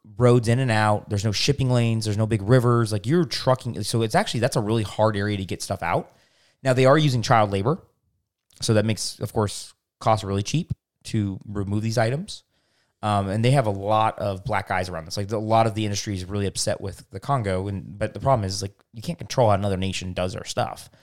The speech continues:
They're using, you know, eight and nine-year-olds in mines to remove these materials. Yeah. Um,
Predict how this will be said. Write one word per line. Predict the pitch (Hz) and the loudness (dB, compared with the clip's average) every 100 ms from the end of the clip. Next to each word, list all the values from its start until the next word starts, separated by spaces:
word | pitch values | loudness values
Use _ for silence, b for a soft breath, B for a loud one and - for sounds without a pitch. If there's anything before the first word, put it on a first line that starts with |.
| b b | b b
They're | - | 2
using, | 170 131 110 | 4 4 0
you | 101 | -4
know, | 87 - | -6 -4
eight | 117 - | -6 -4
and | 104 | -4
nine-year-olds | 98 104 92 92 85 92 | -2 0 -2 -2 -4 -6
in | 87 | -4
mines | 104 101 80 78 - | -2 -2 -6 -12 -14
to | - 101 | -8 -8
remove | 87 92 98 90 | -6 -4 -4 -6
these | 87 | -8
materials. | 90 - 104 - - - - _ - | -8 -6 -6 -6 -12 -16 -20 _ -8
Yeah. | 104 - _ _ B B B B _ _ _ _ _ _ _ - | -8 -8 _ _ B B B B _ _ _ _ _ _ _ -2
Um, | 131 117 101 87 | 2 4 2 -4